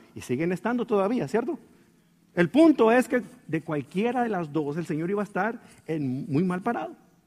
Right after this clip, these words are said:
Sin embargo, Él les dice de una manera muy interesante, les dice, pide una moneda y le dice, "Muéstrenme la moneda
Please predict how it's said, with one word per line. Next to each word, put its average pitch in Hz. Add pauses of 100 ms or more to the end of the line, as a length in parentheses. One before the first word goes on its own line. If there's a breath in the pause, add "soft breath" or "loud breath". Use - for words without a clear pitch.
(240)
Sin 226
embargo, 262
Él 254
les 214
dice 233
de 185
una 220
manera 208 (240 loud breath)
muy 196
interesante, 208
les 139
dice, 196
pide 208
una 208
moneda 196
y -
le 190
dice, 190 (320 loud breath)
"Muéstrenme 254
la 190
moneda 214